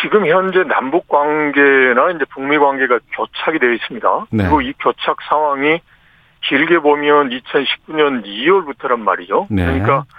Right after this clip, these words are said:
Speaker 1: 뭐 코로나 상황도 있지만 이게 일, 이 년 된 게 벌써 이 년, 삼 년로 가는데
Speaker 2: 음.
Speaker 1: 이제 이런 상황에서 교착 상황에서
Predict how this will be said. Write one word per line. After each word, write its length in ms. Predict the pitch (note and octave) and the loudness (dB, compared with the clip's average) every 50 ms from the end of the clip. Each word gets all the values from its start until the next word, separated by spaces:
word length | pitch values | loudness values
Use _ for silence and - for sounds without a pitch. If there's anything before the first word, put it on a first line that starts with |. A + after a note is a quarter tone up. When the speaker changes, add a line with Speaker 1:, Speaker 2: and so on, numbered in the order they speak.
| - - - - _ | -16 -16 -16 -16 _
Speaker 1:
뭐 100 | - A#2+ | -4 -4
코로나 380 | A#2+ - - F3 F#3 F3+ E3+ D#3+ | -4 0 0 2 4 4 2 2
상황도 380 | B2+ C#3 D3+ D3 D3 C#3+ C#3 C3 | 2 2 2 2 0 -2 -4 -4
있지만 720 | A2+ - _ - - C3 B2 B2 C3+ C#3 C#3+ C#3+ C3+ A#2 | -6 -8 _ -14 -8 -2 0 2 2 2 0 -2 -6 -8
이게 200 | A2+ A2+ C#3 C3+ | -8 -4 -4 -2
일, 240 | A#2 A#2+ B2 C3+ C#3 | 0 0 2 2 2
이 40 | C#3 | 4
년 160 | D3 D3+ C#3+ | 2 2 2
된 140 | C3 B2 A#2+ | 2 2 2
게 120 | B2+ C#3 C#3 - | 2 2 2 -2
벌써 260 | A#2 - - - C3 | -6 -6 -4 -4 -4
이 220 | A#2 A#2 - C3+ | -4 -4 -6 -2
년, 140 | C#3+ C#3 C3+ | 0 0 0
삼 220 | - - - E3+ E3+ | -2 -4 -6 0 0
년로 180 | E3+ E3 C#3 | 2 2 2
가는데 680 | - - G#2 G2+ G2+ G#2 G2+ A2 C3 C#3 A#2 F2+ D#2 - G#2 | 2 0 -2 -2 -2 -6 -2 0 2 2 2 0 -2 -2 -2
Speaker 2:
음. 480 | G2+ G2 F2+ E2+ D#2+ D2+ D2+ C#2+ C2+ - _ _ _ - | -2 0 0 -2 -4 -6 -10 -12 -16 -18 _ _ _ -4
Speaker 1:
이제 160 | D3 D#3 D3+ | 0 0 0
이런 440 | B2+ A2+ A#2+ C#3 E3 E3 F3 E3+ D3+ | 0 -2 0 0 2 2 0 0 0
상황에서 360 | C#3+ D3+ D#3+ C#3+ C3+ C3+ E3 | 0 2 2 2 0 -2 -4
교착 460 | - - B2 - - - - D3 D3 - _ - - | -2 -2 -4 -4 -4 -4 -4 -4 -4 -4 _ -18 -4
상황에서 560 | - C#3+ C#3+ D3 C#3+ C3+ C3 A2+ B2 D3+ D3+ | -2 0 0 0 0 0 -2 0 2 0 0